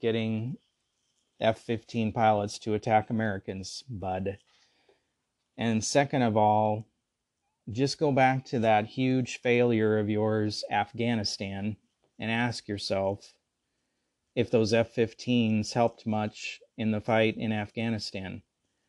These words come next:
Go back a little further to Vietnam and ask yourself if our air superiority helped there. There's more than one way to win a fight.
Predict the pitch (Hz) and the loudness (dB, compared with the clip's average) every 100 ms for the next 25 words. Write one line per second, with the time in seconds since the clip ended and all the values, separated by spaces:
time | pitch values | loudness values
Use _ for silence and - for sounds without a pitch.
0 | _ _ - _ _ _ _ _ - 123 | _ _ -20 _ _ _ _ _ 2 4
1 | 123 131 127 131 127 117 110 135 135 123 | 8 6 6 2 2 0 -2 -2 0 0
2 | 107 107 101 - 113 110 104 104 110 131 | 0 -2 -6 -6 -2 -2 -2 -4 -6 -4
3 | 113 123 110 113 123 107 101 98 _ _ | 0 2 2 2 0 -2 -4 -8 _ _
4 | _ _ - 110 113 117 - - 101 - | _ _ -8 -4 -2 -4 -6 -6 -8 -2
5 | 101 101 110 - 104 113 107 113 - 117 | -2 -2 -6 -6 -4 0 2 2 2 2
6 | 120 120 120 - - - 117 113 110 117 | 2 0 -4 -12 -12 -4 0 2 4 4
7 | 107 104 104 104 - 110 104 92 92 _ | 2 0 -2 -4 -4 -6 -4 -4 -6 _
8 | _ _ _ _ _ _ _ _ _ _ | _ _ _ _ _ _ _ _ _ _
9 | _ _ _ _ _ - 110 110 123 123 | _ _ _ _ _ -2 0 2 2 4
10 | 127 123 123 127 127 127 123 113 107 - | 4 4 2 2 2 2 2 0 -6 -12
11 | 110 104 107 104 110 104 - - | -6 -4 -4 -2 0 0 -2 -14